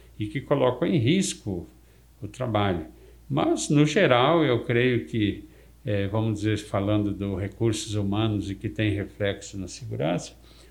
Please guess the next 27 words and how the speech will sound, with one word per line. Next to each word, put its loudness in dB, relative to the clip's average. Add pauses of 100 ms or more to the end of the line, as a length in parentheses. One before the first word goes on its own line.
(100)
o 4
E-Social 4
veio 0
em 0
bom 2
tempo, 0
em 2
boa 4
hora, 4 (600)
pra 4
poder, 2 (360)
é, -2
vamos 2
dizer, 0
padronizar, 4 (380)
é, 2
a 4
burocracia 2
trabalhista 2
e 4
de 0
segurança -2
do -6
trabalho. -6
Eu -4
acho -6
que 0